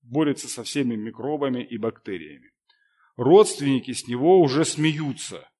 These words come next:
Ну, это уже перебор, да, мы должны быть чистоплотными, мы должны соблюдать правила соответствующие, носить определённые средства, но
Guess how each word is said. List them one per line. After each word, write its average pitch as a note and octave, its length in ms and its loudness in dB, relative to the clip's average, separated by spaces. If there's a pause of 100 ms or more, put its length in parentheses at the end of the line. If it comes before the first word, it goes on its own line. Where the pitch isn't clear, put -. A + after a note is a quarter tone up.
(160)
Ну, B2 160 -8
это B2+ 160 -4
уже A#2+ 640 -2 (140)
перебор, C3 440 -2
да, A#2 160 -4
мы G2+ 100 -12
должны G#2+ 280 -10
быть G2+ 120 -14
чистоплотными, B2+ 760 -10
мы A2 140 -10
должны G#2 260 -14
соблюдать G2+ 500 -6
правила G#2+ 400 0
соответствующие, G2 1000 -8 (480)
носить G#2 300 -10
определённые G2+ 480 -8
средства, C3+ 480 -8
но B2 560 -2